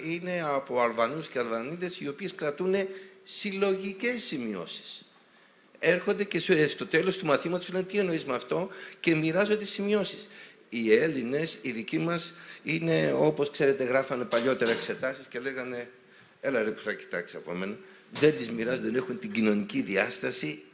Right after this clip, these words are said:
να μοιράζονται και να, ε, ανταλλάσσουν τις απόψεις. Άρα, αυτό το οποίο θα πρέπει να δούμε είναι δύο βασικά σημεία. Πρώτον, η Ελλάδα είναι ανοιχτή κοινωνία και δέχεται, είναι από όλες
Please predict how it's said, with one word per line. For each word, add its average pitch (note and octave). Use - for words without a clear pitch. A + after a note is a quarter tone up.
να A2
μοιράζονται G#2+
και G#2
να, G2
ε, F2+
ανταλλάσσουν G#2+
τις -
απόψεις. F2+
Άρα, B2
αυτό A#2+
το C3+
οποίο B2
θα -
πρέπει A#2+
να G#2
δούμε G#2+
είναι G#2+
δύο A2+
βασικά F#2
σημεία. F2+
Πρώτον, C3
η A2+
Ελλάδα A#2+
είναι A2+
ανοιχτή A#2
κοινωνία F2+
και G#2+
δέχεται, G#2
είναι B2+
από A2+
όλες E3+